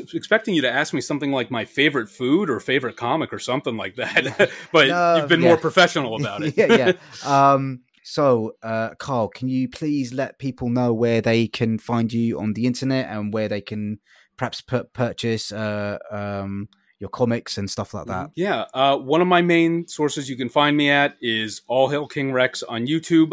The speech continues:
Speaker 1: I have links to both my, uh, comics portfolio site,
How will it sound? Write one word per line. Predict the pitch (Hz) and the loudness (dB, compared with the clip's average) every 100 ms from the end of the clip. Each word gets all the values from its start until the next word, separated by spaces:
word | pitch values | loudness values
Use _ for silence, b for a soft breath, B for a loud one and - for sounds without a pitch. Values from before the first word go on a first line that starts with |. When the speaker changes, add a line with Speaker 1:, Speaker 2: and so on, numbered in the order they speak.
| - | 0
Speaker 1:
I | 120 | 2
have | 120 120 | 4 2
links | 104 113 135 135 - | 0 0 0 0 -6
to | 143 123 | -4 -4
both | 117 120 120 - | -2 -2 -2 -2
my, | 113 110 107 104 _ _ _ _ _ | -2 0 -2 -6 _ _ _ _ _
uh, | 104 98 | -8 -8
comics | - 151 151 151 - | -4 2 2 0 -4
portfolio | 143 - - 165 175 180 | -6 -4 2 4 4 2
site, | - 185 190 | 2 2 2